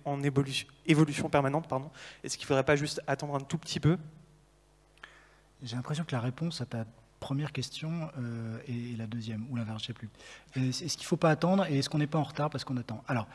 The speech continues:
Speaker 2: déjà, est-ce qu'on est en retard ? Bon, faut arrêter. La France n'est pas en retard. Euh, il y a des Américains qui font des trucs, il y a des Israéliens qui font des trucs, il y a des Anglais qui font des trucs, il y a des Roumains, il y a des Polonais. Vous savez que dans le jeu vidéo, par exemple, euh,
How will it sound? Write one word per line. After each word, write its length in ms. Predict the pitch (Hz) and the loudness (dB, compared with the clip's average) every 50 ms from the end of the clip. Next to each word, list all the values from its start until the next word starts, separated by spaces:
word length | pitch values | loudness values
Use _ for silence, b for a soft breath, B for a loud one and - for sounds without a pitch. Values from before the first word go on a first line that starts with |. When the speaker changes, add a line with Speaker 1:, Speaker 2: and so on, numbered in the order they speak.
| B B B B - | B B B B 0
Speaker 2:
déjà, 220 | 147 156 175 180 | 4 4 4 4
est-ce 160 | 190 165 - | 4 2 2
qu'on 200 | - - 214 208 | 4 4 6 6
est 120 | 196 190 196 - - - - - | 6 6 4 0 -8 -14 -6 -4
en 60 | 156 | -4
retard ? 420 | - - - 180 190 208 190 - - | -2 4 4 6 6 6 2 0 -2
Bon, 80 | 143 127 | -4 -4
faut 160 | - - 151 | 0 0 0
arrêter. 320 | 123 113 113 - - 98 - - - - - | 0 0 -2 -6 -10 -16 -18 -20 -16 -10 -8
La 100 | 113 113 | -8 -8
France 280 | - - 139 131 - | -6 -6 -6 -6 -6
n'est 60 | 120 | -6
pas 100 | - 117 | -8 -8
en 40 | 107 | -8
retard. 440 | - - - 110 104 107 120 - - B B B B B B B B - - | -10 -10 -8 -8 -8 -6 -8 -10 -14 B B B B B B B B -16 -12
Euh, 280 | 120 110 104 101 101 107 131 | -10 -8 -8 -8 -8 -8 -4
il 60 | 117 | -2
y 60 | 123 | -2
a 40 | 123 | 2
des 240 | 123 135 139 131 139 | 4 4 4 4 6
Américains 580 | 135 131 127 123 123 120 - 131 127 127 135 | 6 6 6 4 2 0 0 0 2 2 2
qui 120 | 131 - - | 0 -2 -6
font 140 | - - 120 | -4 -4 -4
des 80 | 117 | -4
trucs, 460 | 117 - - 120 120 123 143 - - | -4 -6 -6 -4 -4 -4 -6 -6 -8
il 20 | 131 | -6
y 20 | |
a 40 | 110 | -6
des 200 | 117 117 107 120 | -4 -4 -4 -4
Israéliens 480 | 123 120 131 131 127 120 117 117 120 127 | -4 -2 -2 0 0 0 0 -2 -2 -4
qui 80 | 123 | -4
font 120 | - - 117 | -4 -6 -6
des 80 | 117 | -6
trucs, 480 | - - - 117 113 117 135 127 - - | -6 -8 -8 -8 -6 -6 -6 -6 -8 -10
il 20 | |
y 20 | 123 | -8
a 40 | |
des 240 | 110 117 117 110 104 | -6 -6 -6 -2 0
Anglais 320 | 131 127 113 123 123 120 123 | 0 0 0 0 -2 -4 -4
qui 80 | - | -6
font 100 | - 123 | -6 -6
des 100 | 113 117 | -6 -6
trucs, 380 | 110 - - 117 117 127 - - | -8 -8 -8 -8 -8 -8 -8 -8
il 40 | 123 | -6
y 0 | |
a 40 | |
des 100 | 107 117 | -4 -4
Roumains, 460 | 113 - 117 135 139 135 127 123 123 131 | -4 -2 0 2 2 2 2 2 0 0
il 60 | 135 | 0
y 60 | 123 | -2
a 40 | 117 | -2
des 120 | 107 113 113 | -4 -6 -6
Polonais. 480 | - - 139 131 127 120 123 123 135 | -2 0 0 2 2 2 2 0 -2
Vous 420 | - - - - - - - - - | -6 -10 -14 -18 -18 -18 -18 -8 -4
savez 180 | 127 135 156 | 0 0 2
que 240 | 156 - 147 135 127 | 2 2 2 2 2
dans 140 | 123 139 135 | 2 2 2
le 80 | 135 | 2
jeu 100 | 123 139 | 2 2
vidéo, 280 | 139 131 131 123 165 202 | 2 2 2 4 4 2
par 140 | - 139 127 | 2 2 0
exemple, 340 | 127 123 147 185 - - 139 | 2 2 0 0 0 0 -2
euh, 180 | 123 120 120 | -2 -2 -4